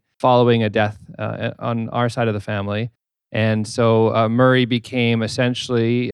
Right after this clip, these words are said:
you know, tr-, adopted and became Eleanor's son. And so became my cousin. And we recognize that as, uh, as,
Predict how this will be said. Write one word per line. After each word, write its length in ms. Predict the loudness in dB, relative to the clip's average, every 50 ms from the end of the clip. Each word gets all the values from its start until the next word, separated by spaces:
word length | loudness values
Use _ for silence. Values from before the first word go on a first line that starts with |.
| _ -10
you 120 | -6 -4
know, 120 | -2 -2 -2
tr-, 200 | -4 -4 -10 -10 -6 -2
adopted 600 | -2 0 2 4 4 4 2 0 0 -2 0 0
and 120 | 0 0 0
became 480 | -2 -4 -4 -2 0 0 0 0 -2 -2
Eleanor's 360 | 0 0 0 0 0 -2 -4
son. 420 | -6 -6 -4 -4 -4 -4 -6 -10 -12 _ _ _ _ _ _ _ -10
And 200 | -6 -6 -6 -6
so 200 | -4 -4 -4 -2
became 560 | -4 -4 -10 -8 -6 -4 -2 -2 -2 -2 -2
my 260 | -2 -2 -2 -2 -4
cousin. 540 | -6 -2 -2 -2 -2 -2 -4 -8 -8 -10 -12 _ _ _ _ _ _ _ _ _ -8
And 220 | -2 0 0 2 4
we 100 | 4 4
recognize 580 | 4 4 2 2 0 0 0 2 0 0 0 2
that 180 | 0 0 2
as, 440 | 2 0 0 0 0 -2 -6 -16 -18 -16 -14
uh, 200 | -10 -10 -8 -6
as, 400 | -4 -2 -2 -2 -2 -4 -10 -12